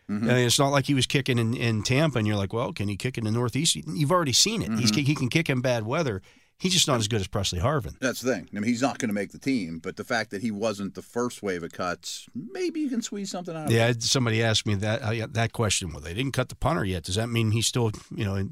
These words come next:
Speaker 2: possibility of
Speaker 1: I
Speaker 2: beating
Speaker 1: just
Speaker 2: up
Speaker 1: think
Speaker 2: Presley
Speaker 1: they're
Speaker 2: Harvin?
Speaker 1: trying to
Speaker 2: No.
Speaker 1: buy twenty-four hours.
Speaker 2: There are, yeah, you're,
Speaker 1: Yeah.
Speaker 2: you're waiting to see if you get a call about that.
Speaker 1: Mm-hmm.
Speaker 2: That's all you're doing there.
Speaker 1: And the Browns just traded for a kicker. I mean, kickers and punters get traded
Speaker 2: This
Speaker 1: for.
Speaker 2: is the time
Speaker 1: Yeah.
Speaker 2: of year when people realize, "Oh, we don't have one."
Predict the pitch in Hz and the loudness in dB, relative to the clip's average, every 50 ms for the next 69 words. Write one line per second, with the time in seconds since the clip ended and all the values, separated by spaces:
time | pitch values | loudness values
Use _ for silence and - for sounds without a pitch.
0 | - - - - 110 110 - - 120 110 107 107 - - 98 - 113 110 110 113 | -8 -10 -4 -2 0 0 0 -2 -2 -2 -2 -4 -4 -8 -8 -6 -4 -2 0 0
1 | 107 98 95 95 113 113 110 110 110 110 104 - 110 104 - 110 104 110 107 101 | 0 0 0 0 0 0 2 2 0 0 0 0 0 0 2 2 2 4 4 4
2 | 98 101 120 135 113 80 69 - - 101 98 104 101 - 113 110 98 - 92 85 | 4 4 4 4 2 0 -2 -6 -6 -4 -4 -4 -4 -4 -4 -4 -4 -4 -6 -4
3 | 87 123 131 135 131 127 127 123 123 127 135 143 156 131 95 98 101 120 123 - | 0 2 4 6 6 6 4 4 2 2 2 2 2 2 2 0 0 0 0 0
4 | - 127 131 127 120 127 139 143 131 127 127 117 113 - 135 127 117 - 120 120 | 2 2 4 4 6 6 6 6 4 4 4 2 2 2 2 2 0 0 0 0
5 | 113 101 - - 117 120 95 92 107 104 85 87 82 85 85 92 90 92 107 113 | 0 -2 -2 0 0 2 2 2 2 0 0 -2 -4 -4 -4 -6 -6 -4 -4 -2
6 | 131 - 110 95 92 85 85 87 101 95 87 87 107 127 107 80 76 - 131 127 | 0 0 0 0 -2 -4 -4 -2 -2 -2 0 0 0 0 -2 -2 -4 -2 -2 -2
7 | 113 - 127 135 147 151 123 104 98 - 120 107 98 87 92 87 - - 113 - | 0 2 0 0 0 -2 -4 -4 -4 -2 -2 -2 0 -2 -6 -6 -4 -4 -4 -4
8 | 80 73 71 82 85 82 - 156 165 175 120 110 104 92 131 147 135 104 95 90 | -6 -8 -6 -6 -6 -6 -6 -6 -6 -4 -6 -6 -6 -4 -4 -4 -2 -4 -4 -6
9 | - - - - _ _ _ _ _ _ _ 139 151 - - 143 156 131 - 139 | -10 -14 -20 -20 _ _ _ _ _ _ _ -6 -6 -2 -2 -2 -2 0 2 4
10 | 160 160 - 180 160 151 160 - - 156 156 151 147 139 143 139 135 127 - 151 | 4 6 6 6 6 4 6 6 6 6 6 6 6 6 6 6 6 6 6 4
11 | 139 - 123 123 131 127 123 117 104 113 - 98 85 80 76 - - 107 123 160 | 2 4 2 4 4 4 4 4 2 2 0 0 0 0 -2 -6 -4 0 0 2
12 | 165 131 104 139 - 190 131 85 78 73 - | 2 2 2 2 0 0 -2 -6 -8 -8 -10